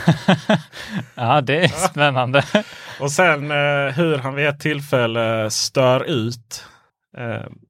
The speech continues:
Speaker 2: en underrättelsetjänsts s-, sändare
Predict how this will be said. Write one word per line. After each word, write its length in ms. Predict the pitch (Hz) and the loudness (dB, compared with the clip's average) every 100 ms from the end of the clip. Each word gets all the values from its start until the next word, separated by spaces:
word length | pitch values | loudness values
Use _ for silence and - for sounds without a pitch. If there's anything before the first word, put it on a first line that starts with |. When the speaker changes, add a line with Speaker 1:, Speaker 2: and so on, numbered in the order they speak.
| - | -18
Speaker 2:
en 100 | - | -8
underrättelsetjänsts 1300 | 120 120 113 107 104 - - 110 104 107 - - - _ _ | -6 -4 -2 -4 -4 -6 -2 -2 -2 -6 -6 -8 -8 _ _
s-, 200 | - - _ _ | -20 -20 _ _
sändare 720 | - - 123 127 107 107 147 | -12 -4 -2 -2 -2 -2 -4